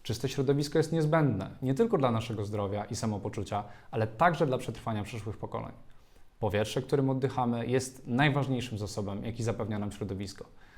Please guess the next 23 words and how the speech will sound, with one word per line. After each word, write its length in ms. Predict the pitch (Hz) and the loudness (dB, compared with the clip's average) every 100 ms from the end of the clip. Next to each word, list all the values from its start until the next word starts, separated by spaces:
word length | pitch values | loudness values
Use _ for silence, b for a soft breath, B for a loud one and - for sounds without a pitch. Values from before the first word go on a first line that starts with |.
| b - | b 0
Między 240 | 143 143 | 2 4
innymi 320 | 151 147 151 | 4 4 4
od 120 | 143 131 | 4 6
jego 240 | 156 160 | 4 4
stanu 320 | 156 117 110 | 0 -2 0
zależy 320 | 110 113 110 | 2 2 2
nasze 240 | 113 107 127 | 0 0 -2
zdrowie. 340 | 127 131 110 - - B B B B - | 2 2 0 -6 -14 B B B B -2
Złej 260 | 117 180 | 6 8
jakości 360 | 226 220 196 170 | 8 6 2 2
powietrze 440 | 156 156 165 165 | 4 4 4 4
znacząco 520 | 143 139 139 170 170 | 4 4 4 2 2
obniża 280 | 139 127 120 | 2 2 0
komfort 340 | 120 120 123 117 | 0 0 0 0
życia 340 | 113 107 117 | 0 0 -2
i 100 | 135 | 2
niesie 260 | 151 156 147 | 2 2 0
ze 100 | 123 | 0
sobą 380 | 135 117 117 117 | -2 0 0 0
poważne 600 | 127 117 123 131 131 131 | -2 0 4 4 4 0
konsekwencje 600 | 117 117 117 - 117 113 | -2 -4 -4 -4 -4 -2
dla 120 | 107 | -2
zdrowia. 380 | 107 113 107 101 | -2 0 -2 -2